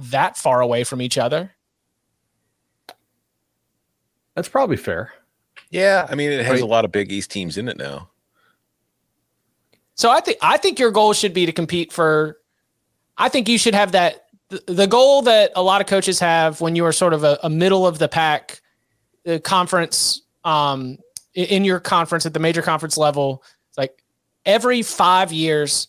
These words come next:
Speaker 1: have one of them be a year that you can go up and sniff it, you know? 'Cause, like,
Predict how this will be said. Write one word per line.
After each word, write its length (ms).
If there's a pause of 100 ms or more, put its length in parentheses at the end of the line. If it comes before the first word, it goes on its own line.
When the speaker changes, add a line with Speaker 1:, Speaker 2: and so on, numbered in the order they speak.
(160)
Speaker 1:
have 220
one 300
of 80
them 180
be 180
a 40
year 320
that 180
you 80
can 140
go 200
up 160
and 120
sniff 400
it, 240 (320)
you 80
know? 280
'Cause, 200
like, 180